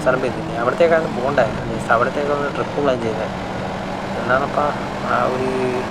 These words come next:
അത് വേറെ ബോർഡറാണ് വരുന്നത്, അപ്പോൾ അവിടത്തേക്ക് കടക്കാൻ വേണ്ടിയിട്ടാണ്. ഓ, ടോപ്പ് എൻഡില്ല. ഈച്ച സൂക്ഷിക്കണേ, സൂക്ഷിച്ച ഫുൾ കൺട്രോൾ പോയി, കൺട്രോൾ പോയി. ഇനി വള്ളത്തിൽ കയറ്റിക്കോ. ഓക്കെ, വാട്ടർ, വാട്ടർ, വാട്ടർ, വാട്ടർ. ആ,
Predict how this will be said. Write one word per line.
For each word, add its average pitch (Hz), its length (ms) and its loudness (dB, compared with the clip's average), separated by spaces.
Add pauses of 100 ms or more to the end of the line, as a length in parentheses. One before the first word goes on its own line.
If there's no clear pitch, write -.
(1500)
അത് 135 120 4 (360)
വേറെ 147 240 8 (320)
ബോർഡറാണ് 143 340 6
വരുന്നത്, 127 320 0 (720)
അപ്പോൾ 190 200 4
അവിടത്തേക്ക് 190 360 6
കടക്കാൻ 151 300 4
വേണ്ടിയിട്ടാണ്. 113 380 0 (1040)
ഓ, 131 100 2 (640)
ടോപ്പ് 151 240 4
എൻഡില്ല. - 240 -2 (1000)
ഈച്ച 127 140 2 (100)
സൂക്ഷിക്കണേ, 143 400 2 (220)
സൂക്ഷിച്ച 143 280 2 (220)
ഫുൾ 180 180 4 (200)
കൺട്രോൾ 190 320 4
പോയി, 135 180 -2
കൺട്രോൾ 202 300 4
പോയി. 135 180 4
ഇനി 180 160 -4
വള്ളത്തിൽ 190 320 6
കയറ്റിക്കോ. 113 280 0 (460)
ഓക്കെ, 180 200 2 (880)
വാട്ടർ, 165 280 6
വാട്ടർ, 165 200 6
വാട്ടർ, - 220 4
വാട്ടർ. 151 200 4 (220)
ആ, - 20 0